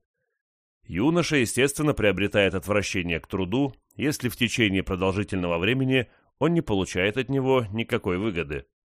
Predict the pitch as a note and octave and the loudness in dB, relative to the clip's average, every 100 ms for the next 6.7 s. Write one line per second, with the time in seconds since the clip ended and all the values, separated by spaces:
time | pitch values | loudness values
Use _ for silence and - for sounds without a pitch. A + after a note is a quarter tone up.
0 | _ _ _ _ _ _ _ _ F#2 A#2 | _ _ _ _ _ _ _ _ 2 4
1 | A2 G#2 G#2 F2+ F#2 F#2 F#2 F2+ F2 F2+ | 2 -2 0 2 4 4 4 2 0 -2
2 | - F#2+ F#2 F#2+ F2 - G2 - F2+ F2+ | -2 -2 0 0 0 0 -4 -4 -6 -2
3 | F2+ E2+ F#2 F2+ F#2+ F#2 F#2 E2+ E2+ F2 | -2 -2 -4 -2 -2 -2 -4 -4 -4 -4
4 | G#2 A#2+ A#2+ E3+ A2+ F2+ E2 C#2+ _ _ | -2 -4 0 0 2 0 -2 -6 _ _
5 | _ _ - E2+ G2 A2 A#2+ F3 E3+ C#3 | _ _ -8 -4 -2 2 2 4 4 4
6 | G2 A2 D3+ - D3+ C#3+ | 4 4 2 2 4 4